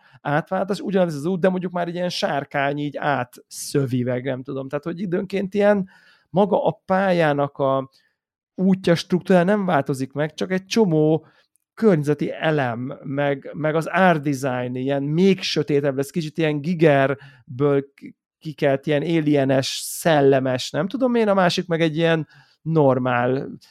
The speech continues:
sötét erdő mondjuk, és ott meg már szellemek vannak, amikor átváltasz, de ugyanazon a ba vagy, csak egy ilyen alternatív, ilyen upside down. Kicsit, kicsit azt tudnám mondani, mint a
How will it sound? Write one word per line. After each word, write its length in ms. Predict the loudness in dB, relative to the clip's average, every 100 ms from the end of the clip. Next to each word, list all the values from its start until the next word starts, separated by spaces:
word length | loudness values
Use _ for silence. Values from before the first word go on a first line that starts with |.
| _
sötét 460 | -2 0 2 -2 -2
erdő 440 | -2 -4 -6 -8
mondjuk, 400 | -8 -10 -8 -8
és 120 | -8
ott 100 | -6
meg 120 | -6 -4
már 160 | -4
szellemek 580 | 2 4 6 4 2 -4
vannak, 400 | -6 -6 -6 -6
amikor 300 | -8 -8 -8
átváltasz, 720 | -10 -10 -10 -8 -12 -14 -20
de 180 | -6 -6
ugyanazon 520 | -2 2 4 4 2
a 140 | 0 -2 -6 -16 -20 _ -8
ba 120 | -4
vagy, 200 | 0 0
csak 200 | -2 -8
egy 120 | -8 -4
ilyen 160 | -4
alternatív, 600 | -2 -4 -6 -6 -6 -4
ilyen 180 | 0 2
upside 360 | 0 -2 -4 -2
down. 320 | -2 -2 -4 -10 -20 _
Kicsit, 320 | -6 -4 -4
kicsit 340 | -2 -2 0 2
azt 220 | 2 2
tudnám 320 | -6 -4 -2
mondani, 320 | -2 -2 -2
mint 240 | -4 -8 -6
a 160 | -6